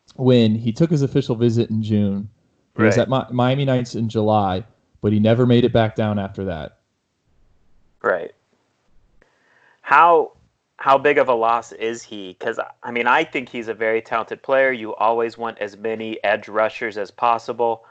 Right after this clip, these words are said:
Speaker 2: I think he's got, you know, a potential N F L future. Um,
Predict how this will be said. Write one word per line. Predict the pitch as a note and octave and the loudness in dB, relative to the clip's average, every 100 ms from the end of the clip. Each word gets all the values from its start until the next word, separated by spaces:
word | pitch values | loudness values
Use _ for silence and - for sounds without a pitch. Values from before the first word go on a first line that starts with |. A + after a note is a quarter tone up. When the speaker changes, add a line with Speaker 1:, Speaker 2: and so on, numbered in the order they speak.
| _ _ - | _ _ -6
Speaker 2:
I | A2+ | -6
think | C3 B2 | -6 -8
he's | A#2+ | -8
got, | A2 B2 B2 - | 0 2 2 -2
you | C3 | -8
know, | A#2+ A2 | -4 -4
a | |
potential | - - C3 B2 B2+ - | -4 -10 -8 -6 -6 -4
N | G#2+ | -6
F | A#2 B2 | -4 -2
L | A2+ | -2
future. | - C3+ C#3 E2+ F2 - _ _ _ - | -4 -14 -14 -12 -14 -14 _ _ _ -10
Um, | G#2 G#2 G2+ G2 F#2+ | -4 -2 -2 -4 -8